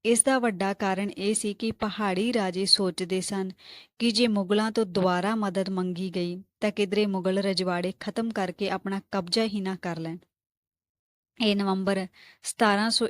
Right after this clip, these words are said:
ਇੱਕ ਦੀ ਗੱਲ ਹੈ, ਜਦੋਂ ਪਹਾੜੀ ਰਾਜਿਆਂ ਨੇ ਗੁਰੂ ਜੀ ਨੂੰ ਈਨ ਮੰਨਣ ਲਈ ਲਿਖ ਕੇ ਭੇਜ ਦਿੱਤਾ। ਗੁਰੂ ਜੀ ਨੇ ਉਹਨਾਂ ਦੀ ਕੋਈ ਜ਼ਮੀਨ ਜਾਇਦਾਦ ਉੱਤੇ ਕਬਜ਼ਾ ਨਹੀਂ ਕੀਤਾ ਹੋਇਆ ਸੀ, ਕੋਈ ਰਜਵਾੜਾ ਕਾਇਮ ਨਹੀਂ ਕੀਤਾ ਸੀ, ਜਿਸ ਦਾ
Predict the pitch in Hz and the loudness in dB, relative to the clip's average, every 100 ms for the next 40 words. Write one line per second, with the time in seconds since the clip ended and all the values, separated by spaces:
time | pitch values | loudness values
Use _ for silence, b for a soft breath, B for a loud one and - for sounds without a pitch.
0 | 202 196 220 196 196 196 185 190 196 196 | 0 -2 -2 -4 -2 -2 0 0 0 0
1 | 196 208 202 208 185 185 180 175 190 185 | 0 -2 0 0 0 0 -2 -2 -2 -2
2 | 185 185 B B B B 196 185 214 247 | -2 -6 B B B B -4 0 4 4
3 | 208 214 214 - 208 202 214 214 196 190 | 4 2 0 -2 0 2 2 0 0 0
4 | 190 196 190 180 - 208 202 208 185 170 | 0 0 0 -4 -4 -4 2 2 2 0
5 | 175 - 170 180 - _ 190 190 190 180 | -4 -6 -8 -10 -14 _ -4 0 0 0
6 | 185 185 185 180 B B B _ 226 233 | -2 -2 -4 -6 B B B _ 0 2
7 | 240 208 - 208 190 185 185 196 196 185 | 2 0 0 0 2 0 0 0 0 0
8 | 180 185 185 - 190 - 175 170 196 185 | 0 -2 -4 -4 -4 -2 -4 -2 -2 0
9 | 214 226 185 180 175 180 175 170 180 - | -2 -2 -4 -4 -2 0 -2 -4 -8 -4
10 | 214 208 190 185 185 180 190 190 185 180 | 2 4 4 2 0 0 -2 -4 -4 -2
11 | 185 196 233 190 180 175 175 180 170 b | -2 -2 -2 -6 -8 -8 -6 -8 -10 b
12 | b _ _ 190 175 214 208 202 190 | b _ _ -8 0 0 2 0 -2